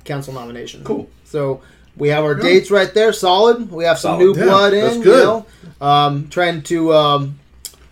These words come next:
Speaker 1: trying to form some people in case they want to, uh, jump into Pantheon later down if there's a slot open, you know. Um, they, they kinda know what it's about, you know.
Speaker 2: Mm-hmm.
Speaker 1: So,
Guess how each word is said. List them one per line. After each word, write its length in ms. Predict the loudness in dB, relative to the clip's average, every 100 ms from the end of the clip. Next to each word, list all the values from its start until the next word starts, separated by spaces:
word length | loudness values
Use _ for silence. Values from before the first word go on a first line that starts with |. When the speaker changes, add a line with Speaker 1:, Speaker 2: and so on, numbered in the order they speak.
| _
Speaker 1:
trying 160 | -4 -2
to 60 |
form 260 | -2 -4 -4
some 140 | -4
people 260 | -2 0 -2
in 80 | -4
case 180 | -6 -4
they 120 | -4
want 300 | -4 -6 -8
to, 280 | -4 -2 0
uh, 300 | 0 0 -4 -6
jump 260 | -6 -6
into 120 | -8 -6
Pantheon 480 | -8 -6 -6 -4
later 200 | -4 -4
down 220 | -4 -4 -6
if 80 | -10
there's 120 | -12
a 60 |
slot 300 | -10 -8 -6
open, 300 | -4 -6 -6 -6
you 60 |
know. 380 | -6 -6 -6 -8
Um, 200 | -10 -6
they, 140 | -4 -4
they 220 | -6 -8
kinda 180 | -6 -6
know 100 | -6
what 120 | -6
it's 80 | -8
about, 340 | -12 -12 -14 -18 -14
you 100 | -10
know. 80 | -10
Speaker 2:
Mm-hmm. 180 | -10 -12
Speaker 1:
So, 320 | -8 -8 -8